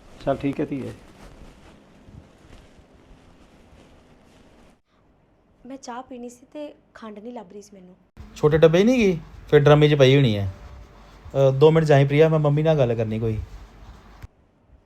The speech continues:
Speaker 3: ਉਦੋਂ ਮੈਂ ਚੰਡੀਗੜ੍ਹ ਜਿੱਦਣ ਜਾਣ ਡਿਆ ਸੀ ਨਾ, ਤੇ ਪ੍ਰਿਆ ਪਹਾੜ ਵੇਖ ਕੇ ਬੜੀ ਖੁਸ਼ ਹੋਈ ਸੀ। ਤੇ ਉਹ ਸਿੰਪਲ ਜਿਹੇ ਪਹਾੜ, ਉਹਨਾਂ ਨੂੰ ਵੇਖ ਕੇ ਕਹਿੰਦੇ, "ਪਹਾੜ ਵਾਲੀ ਮਾਤਾ, ਪਹਾੜ ਵਾਲੀ ਮਾਤਾ ਆ।"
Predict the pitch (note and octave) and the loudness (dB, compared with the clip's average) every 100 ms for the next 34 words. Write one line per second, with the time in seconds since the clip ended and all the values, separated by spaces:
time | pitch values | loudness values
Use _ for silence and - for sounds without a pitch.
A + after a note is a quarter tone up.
0 | _ _ _ _ _ _ _ _ _ _ | _ _ _ _ _ _ _ _ _ _
1 | _ _ _ - _ _ _ _ _ - | _ _ _ -20 _ _ _ _ _ -14
2 | D3+ D#3+ E3 D#3+ D#3 D#3 D#3+ D#3+ C#3+ B2 | -8 -8 -4 -2 -2 -2 -4 -4 -6 -6
3 | C3+ C3 C3+ C3+ - _ _ _ _ _ | -8 -10 -12 -16 -20 _ _ _ _ _
4 | - D#3+ F#3 G3 G3+ G3+ C#3 B2+ C3 C#3 | -14 -6 -4 -2 -2 -2 -4 -6 -8 -10
5 | C3 A#2+ D3 B2 G#2 G2 _ _ _ _ | -10 -10 -10 -12 -14 -18 _ _ _ _
6 | _ _ _ _ _ - F#3 G3+ G3+ G3 | _ _ _ _ _ -4 0 0 -2 -8
7 | - - F#3 G3 G3 G3+ G#3 F3+ F#3+ G3 | -14 -8 -2 2 2 2 0 -2 -4 -4
8 | F#3+ F3+ F#3 G3+ G#3+ G3+ D3 C#3+ E3 C3+ | -2 -2 -2 -2 0 -2 -2 -4 -6 -8
9 | D3 D#3 B2+ A#2+ A2 G#2+ G#2 | -8 -8 -8 -10 -14 -16 -18